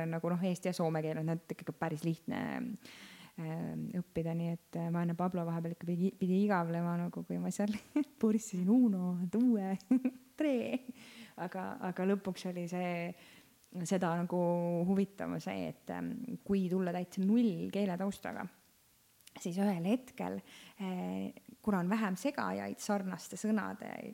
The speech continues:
suhtes, et siis, äh, lõpuks ma mingis osas isegi rääkisin grammatiliselt korrektsemalt kui Pablo, sellepärast et temal hakkas seda hispaania keelt natukene sisse sinna tulema uuesti, on ju.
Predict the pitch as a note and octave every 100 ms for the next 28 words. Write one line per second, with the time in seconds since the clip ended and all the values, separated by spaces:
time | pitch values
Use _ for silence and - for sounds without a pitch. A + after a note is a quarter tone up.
0 | - F#3+ F#3 - F3+ G3+ - G3+ - -
1 | G3 F#3+ F#3+ - - - G3 G3+ G3+ G3+
2 | A3 A3 - G3+ F#3+ F#3+ F#3+ F#3+ F#3+ G#3+
3 | A#3+ A#3 G3 F#3+ F#3+ F#3+ F#3+ G3 F#3 F#3+
4 | G3 - G3 F#3 F#3+ G3+ B3 A#3 F#3 F#3
5 | - F#3+ A3 B3 - F#3 F#3+ - F3+ C4
6 | B3 G#3+ G3 - _ _ - G3+ F3+ F3+
7 | F#3 - - A3+ F#3+ F#3 F#3+ F#3 - F#3+
8 | F#3+ G3 - C#4 A3+ F3+ F3+ F3+ A3 A3
9 | G3+ G3 G3 E4 - F#3+ F#3 F#3 F#3+ G3
10 | G3 G3 F#3 - G#3 G3